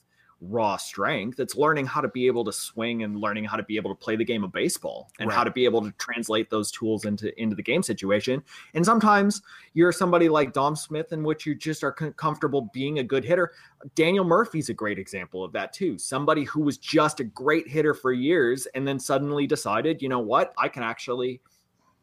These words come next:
Speaker 1: focus on hitting, hitting for power now." And he's become one of the best hitters in the game.
Speaker 2: Speaking of Gatewood, I do just wanna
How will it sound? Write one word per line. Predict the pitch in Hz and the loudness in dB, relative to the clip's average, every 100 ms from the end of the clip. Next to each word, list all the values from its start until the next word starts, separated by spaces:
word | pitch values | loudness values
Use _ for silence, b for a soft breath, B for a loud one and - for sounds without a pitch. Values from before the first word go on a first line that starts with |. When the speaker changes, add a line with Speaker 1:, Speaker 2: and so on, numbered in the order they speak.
| _ - | _ 2
Speaker 1:
focus | 156 156 | 2 2
on | 135 123 | 0 0
hitting, | 139 131 127 135 120 _ 82 - | 2 0 0 -4 -12 _ -18 -16
hitting | 127 135 147 | -8 -6 -4
for | 160 | -2
power | 170 214 120 | 0 0 -2
now." | 78 - - _ - | -10 -16 -20 _ -8
And | 123 | -6
he's | 113 147 | -2 -2
become | 147 151 143 | -2 -2 0
one | 147 | 0
of | |
the | 143 | 0
best | 139 | 0
hitters | 151 147 | -2 -4
in | 151 | -6
the | 196 | -8
game. | 98 - - | -10 -18 -16
Speaker 2:
Speaking | - 160 156 135 | -6 -4 -2 -2
of | |
Gatewood, | 95 107 117 117 | -2 0 0 -2
I | 110 | -6
do | 110 113 107 | -6 -6 -6
just | 101 - | -8 -4
wanna | 110 104 | -2 -2